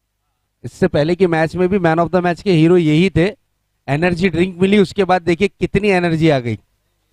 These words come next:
नहीं मिली है, कोई बात नहीं, लेकिन energy drink की आस में बहुत अच्छी बल्लेबाजी।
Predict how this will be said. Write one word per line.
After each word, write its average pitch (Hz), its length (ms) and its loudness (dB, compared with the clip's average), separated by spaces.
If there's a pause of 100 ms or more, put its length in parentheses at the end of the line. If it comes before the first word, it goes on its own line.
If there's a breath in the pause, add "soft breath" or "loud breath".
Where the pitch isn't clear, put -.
(760)
नहीं 156 220 0
मिली 160 240 2
है, 165 160 2 (280)
कोई 175 100 4
बात 160 280 -2
नहीं, 185 160 -4
लेकिन 180 240 0
energy 180 400 0
drink 196 260 -2
की 214 60 -6
आस 170 320 0
में 190 180 -2 (340)
बहुत 202 160 2
अच्छी 202 240 0
बल्लेबाजी। 131 540 -2